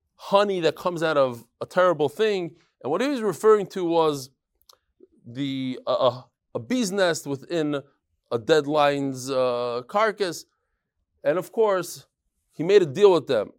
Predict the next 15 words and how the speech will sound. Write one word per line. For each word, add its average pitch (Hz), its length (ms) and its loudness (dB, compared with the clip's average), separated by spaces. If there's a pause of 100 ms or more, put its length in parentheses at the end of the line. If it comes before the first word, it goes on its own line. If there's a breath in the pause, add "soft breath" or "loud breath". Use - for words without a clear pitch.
It - 60 -8
was, 139 140 -2
it 151 120 2
was 151 140 -2
a 160 40 2
bet. 139 300 0 (320)
If 156 140 -4
you 254 160 -2
win, 185 560 0 (1120)
I 147 100 4
would 208 80 6
have 190 120 2
to 175 80 -6
give 180 260 -6
you 196 500 0